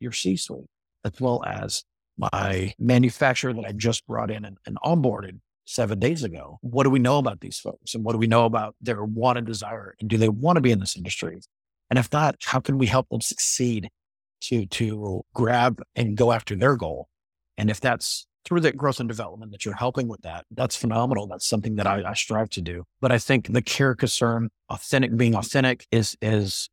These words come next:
as H R professionals, sometimes that's lost, right? So you get some of our positions that are a little bit harder, where you're talking about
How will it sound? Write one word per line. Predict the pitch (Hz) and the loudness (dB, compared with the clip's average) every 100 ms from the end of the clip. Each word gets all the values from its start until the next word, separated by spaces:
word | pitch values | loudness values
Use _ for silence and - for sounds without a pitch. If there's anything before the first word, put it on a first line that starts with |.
| - | 0
as | 117 | 0
H | 95 123 | 2 2
R | 123 | 2
professionals, | 107 101 127 - 110 - | 2 2 2 2 -2 -4
sometimes | 107 - 107 - | -6 -6 -10 -8
that's | 90 - | -8 -6
lost, | 95 87 - - - | -6 -6 -8 -10 -8
right? | 92 104 | -6 -6
So | - 113 | -2 0
you | 110 113 | 2 4
get | 120 117 - _ _ | 4 2 -2 _ _
some | - 147 | 4 6
of | 117 | 6
our | 117 | 4
positions | - 113 117 - 117 110 | 4 4 4 4 0 0
that | 101 | -4
are | - 104 98 98 98 _ _ _ _ | -6 -4 -2 -2 -4 _ _ _ _
a | 117 | 0
little | 127 120 | 2 2
bit | |
harder, | - 120 113 139 - _ _ | 0 0 2 0 -4 _ _
where | 127 120 | -6 -4
you're | 113 | 0
talking | 113 107 | 0 2
about | 107 104 104 | -2 -2 -4